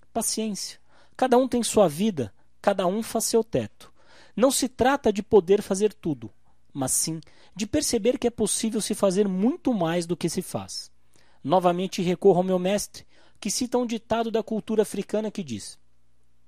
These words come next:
"O que a cabeça não quer, nem Deus pode querer."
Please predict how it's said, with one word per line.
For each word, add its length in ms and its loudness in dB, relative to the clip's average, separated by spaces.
"O 100 -8
que 100 0
a 40 0
cabeça 400 0
não 140 -4
quer, 320 -2
nem 240 0
Deus 260 4
pode 280 0
querer." 340 -2